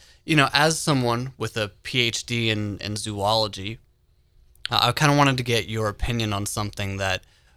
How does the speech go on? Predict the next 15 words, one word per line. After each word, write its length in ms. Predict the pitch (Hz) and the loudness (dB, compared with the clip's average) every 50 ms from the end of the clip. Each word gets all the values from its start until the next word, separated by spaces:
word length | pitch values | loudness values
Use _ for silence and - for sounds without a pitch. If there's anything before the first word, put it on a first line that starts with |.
| _ _ - | _ _ -10
one 300 | 107 113 117 120 120 117 | -4 0 2 2 2 2
of 120 | 110 110 | 0 -2
the 60 | 120 107 | -4 -6
conservationists 1120 | - - 113 110 - 110 107 107 107 107 107 - - 104 98 95 - - - - - - - - - - - _ _ _ _ _ _ - | -2 -2 -2 -2 -2 -4 0 0 0 0 0 -2 -4 -4 -6 -6 -6 -8 -10 -12 -14 -14 -16 -20 -20 -20 -20 _ _ _ _ _ _ -4
told 240 | - 143 143 131 110 | 0 0 2 2 0
us 160 | 101 - - | -4 -6 -8
about. 320 | 90 - 65 62 - - - | -8 -8 -8 -8 -8 -10 -10
And 280 | - 98 98 87 90 - _ - - - _ _ | -6 -4 -4 -4 -6 -8 _ -20 -20 -20 _ _
he 140 | - - 175 | -6 0 0
was 100 | 190 175 | 0 2
talking 400 | - 165 139 139 - 147 131 127 | 6 6 6 6 6 2 -2 -2
about 420 | 117 107 110 107 107 107 104 - - _ _ _ _ _ _ _ _ _ _ _ _ - | 0 0 0 0 2 0 -2 -4 -8 _ _ _ _ _ _ _ _ _ _ _ _ -16
that 640 | 117 107 107 107 104 104 104 101 104 104 - - - - | -12 -6 -2 0 0 2 2 0 -2 -4 -6 -14 -14 -14
he 320 | - - - - 160 170 170 | -14 -12 -8 -4 -2 -2 -2
feels 800 | - - - 139 139 135 131 131 131 127 120 - - - - | -2 0 4 6 6 6 6 6 4 2 0 -4 -8 -10 -12